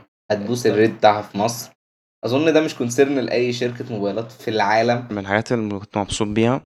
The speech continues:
Speaker 1: مهم.
Speaker 2: آه، من فترة قريبة كنت بصيت على برزنتيشن قديم لستيف جوبز،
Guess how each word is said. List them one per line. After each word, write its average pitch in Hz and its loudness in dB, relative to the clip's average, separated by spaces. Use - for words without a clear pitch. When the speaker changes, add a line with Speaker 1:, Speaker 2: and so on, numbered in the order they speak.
Speaker 1:
مهم. 117 -4
Speaker 2:
آه، 92 -2
من 95 -6
فترة 104 0
قريبة 101 2
كنت 95 -4
بصيت 101 0
على 90 0
برزنتيشن 101 0
قديم 104 0
لستيف 101 -4
جوبز، 104 -4